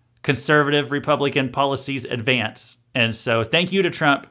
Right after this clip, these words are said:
Thank you to everyone who voted for him in twenty sixteen. Um, you all deserve a lot of credit. Anyone who told you, uh, including if it was me back then, anyone who told you that you shouldn't vote for Trump.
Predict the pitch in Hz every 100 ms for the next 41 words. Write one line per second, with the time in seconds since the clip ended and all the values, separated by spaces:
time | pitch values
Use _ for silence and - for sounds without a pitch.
0 | _ 160 156 156 151 151 143 127 143 143
1 | - 127 123 113 123 113 - 107 - 113
2 | 107 104 _ _ _ _ _ _ - 123
3 | 101 95 95 _ _ _ _ _ _ _
4 | _ _ - - 131 139 135 123 143 123
5 | 131 147 143 170 180 180 147 143 143 135
6 | 127 143 143 123 135 131 127 - _ _
7 | _ _ _ _ _ - 113 104 - 143
8 | 151 269 254 208 196 160 175 160 117 113
9 | 104 143 185 170 160 160 139 151 139 113
10 | 131 135 120 127 117 110 107